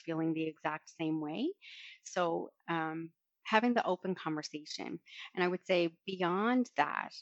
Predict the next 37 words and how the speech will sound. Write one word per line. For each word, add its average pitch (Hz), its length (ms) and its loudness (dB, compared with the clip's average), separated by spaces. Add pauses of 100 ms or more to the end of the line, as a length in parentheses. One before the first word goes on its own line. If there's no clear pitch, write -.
(140)
because 180 360 -2
we 185 180 -16
don't 175 300 4
know 170 120 4
what's 165 280 -2
gonna 147 260 -4
happen, 143 380 -6
we 160 100 0
don't 175 240 0
know 170 140 0
when 156 340 -2
the 160 80 -6
vaccine 156 480 -4
is 151 120 -6
gonna 151 180 -6 (120)
come 160 220 -4
or 143 40 -6
how 156 220 -6
it's - 140 -10
gonna 165 180 -4
get 156 220 -8
distributed. 180 640 -6 (340)
Some 180 160 -2
people 175 240 -4
are 160 80 -2
saying 156 320 0
this 143 140 -8
spring, 214 400 -4
some 170 120 -6
people 160 300 -8
are 151 100 -6
saying 156 280 -6
it 151 100 -8
could 151 100 -16
be 156 120 -10
summer 151 260 -8
or 143 160 -12